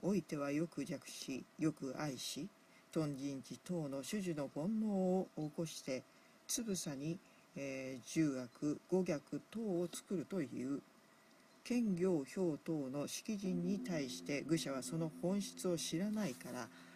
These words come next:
愛着の念を起こしたり、嫌悪の念を抱いたりして、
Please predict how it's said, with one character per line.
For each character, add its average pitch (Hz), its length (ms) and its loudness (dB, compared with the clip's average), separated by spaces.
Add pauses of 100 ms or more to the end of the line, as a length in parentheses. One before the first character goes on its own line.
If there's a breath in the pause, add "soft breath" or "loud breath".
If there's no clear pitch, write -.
(120)
愛 139 180 2
着 135 280 -4
の 131 140 -6
念 151 260 0
を 139 240 -4
起 147 160 -4
こ 185 120 -2
し - 120 -8
た 160 100 -2
り、 143 140 -2 (100)
嫌 240 120 2
悪 208 200 2
の 165 120 0
念 185 340 2
を 143 80 0
抱 180 240 -2
い 170 60 0
た 135 160 -6
り 127 120 -4
し - 140 -10
て、 131 220 -4